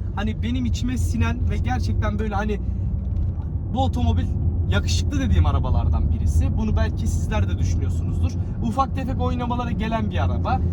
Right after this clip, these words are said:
Tabii Leon kadar sportif durmuyor belki ama arka stoplarınızı led yaptığınızda, ön tarafı Golf yedi buçuk yaptığınızda gerçekten içinize sinecek bir hale geldiğini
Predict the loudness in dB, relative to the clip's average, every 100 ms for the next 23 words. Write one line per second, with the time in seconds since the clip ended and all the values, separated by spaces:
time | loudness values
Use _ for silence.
0 | 0 0 2 2 2 0 -2 -2 -2 -2
1 | -2 -2 -4 -2 -2 -2 -2 -2 -2 -2
2 | -2 -2 -2 -4 -2 0 0 0 0 0
3 | 0 -2 -2 -2 -2 -2 -2 -2 -4 -4
4 | -4 -4 -4 -2 -4 -4 -4 -4 -2 0
5 | 0 2 2 2 0 -2 -2 -4 -4 -4
6 | -4 -4 -4 -4 -4 -2 -2 -2 0 0
7 | 0 -2 -2 0 -2 -2 -2 0 0 -2
8 | -2 -2 -2 -2 -4 -4 -2 -2 -2 -2
9 | -2 -2 -2 -4